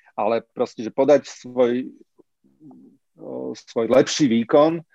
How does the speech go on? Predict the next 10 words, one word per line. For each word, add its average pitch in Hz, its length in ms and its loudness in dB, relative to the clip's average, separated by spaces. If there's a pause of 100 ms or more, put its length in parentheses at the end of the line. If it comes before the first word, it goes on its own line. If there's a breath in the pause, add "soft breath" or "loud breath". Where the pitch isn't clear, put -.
(420 soft breath)
a, 113 320 4
a - 160 -6
že 120 160 -2
Herbert 123 400 2
naozaj 113 400 -2
tú 113 160 -16
svoju 117 480 -4 (600)
dobrú 120 560 -4
sezónu 110 760 -2
završí 107 600 -2